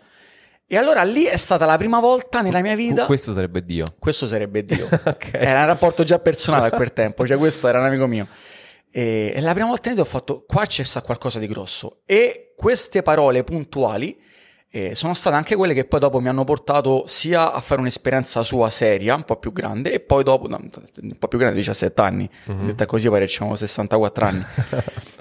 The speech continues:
Speaker 1: E, e poi dopo anche a sentire la vocazione. Infatti la seconda volta decisiva nella mia vita è stato in un momento di crisi serio.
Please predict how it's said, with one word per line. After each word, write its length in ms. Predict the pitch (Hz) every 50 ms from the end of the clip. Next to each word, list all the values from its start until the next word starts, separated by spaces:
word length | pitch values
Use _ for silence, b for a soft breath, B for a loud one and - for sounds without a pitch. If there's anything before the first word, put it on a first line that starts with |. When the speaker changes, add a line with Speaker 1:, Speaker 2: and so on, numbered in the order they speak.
| - - -
Speaker 1:
E, 480 | 113 110 110 107 101 98 95 95 104 - -
e 140 | 214 220
poi 200 | - - 202 175
dopo 220 | 156 160 147 143 143
anche 180 | 135 - -
a 40 | 127
sentire 360 | - - 135 123 - - 123 120
la 60 | 113
vocazione. 680 | 110 110 104 107 104 - - - 110 101 95 101 110 -
Infatti 720 | 220 202 180 - - - 123 113 - - - 196 - -
la 120 | - 123
seconda 340 | 110 123 123 143 143 123 120
volta 360 | 127 127 120 104 - - 104
decisiva 540 | 113 131 147 135 - 135 113 - 139 113 104
nella 180 | 104 117 135 160
mia 100 | 190 185
vita 360 | 139 113 110 117 147 170 - -
è 120 | - 131
stato 240 | - - - 123 110
in 60 | 104
un 60 | 107
momento 360 | 110 117 127 131 117 - 113 110
di 100 | 107 104
crisi 340 | 120 117 110 101 104 107
serio. 560 | 101 - 107 92 98 101 107 131 175 240 -